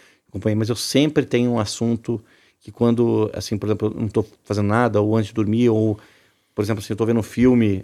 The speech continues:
é, e alguém levanta e põe no pause, e tem sempre algum assunto além de mercado, assim, que eu sempre tô, tô, tô voltando. E às vezes foi literatura, às vezes, assim, no final, assim, me foquei bastante, assim, é, eu li, li, li um certo tipo de livro,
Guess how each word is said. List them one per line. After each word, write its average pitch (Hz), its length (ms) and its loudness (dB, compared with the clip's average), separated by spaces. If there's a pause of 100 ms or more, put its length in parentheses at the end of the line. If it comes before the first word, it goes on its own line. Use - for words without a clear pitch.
é, 104 220 0
e 101 200 -4
alguém 107 220 0
levanta 113 460 0
e 110 40 0
põe 113 160 -4
no 110 80 -2
pause, 110 440 0 (140)
e 98 40 -8
tem 104 160 -6
sempre 120 280 0
algum 110 200 0
assunto 107 480 -4 (1000)
além 104 280 6
de 117 120 0
mercado, 107 540 0
assim, - 180 -6
que - 80 -6
eu 107 40 -4
sempre - 280 -4
tô, 101 500 2
tô, 95 200 0
tô - 120 -6
voltando. 101 400 -2
E 117 60 6
às 120 100 4
vezes 156 180 6
foi 143 160 4
literatura, 131 760 4 (800)
às 101 140 -4
vezes, 117 160 4
assim, 113 240 -2
no 107 80 0
final, 107 200 -2
assim, 104 180 -4
me 104 80 -2
foquei 104 460 -6 (180)
bastante, 101 480 -4
assim, 98 320 -6 (140)
é, - 360 -6 (100)
eu - 100 -12 (480)
li, 101 180 -4 (120)
li, 104 320 -2 (160)
li 104 300 -2
um 107 240 -6 (160)
certo - 260 0
tipo - 220 -12
de 107 80 -6
livro, 104 360 0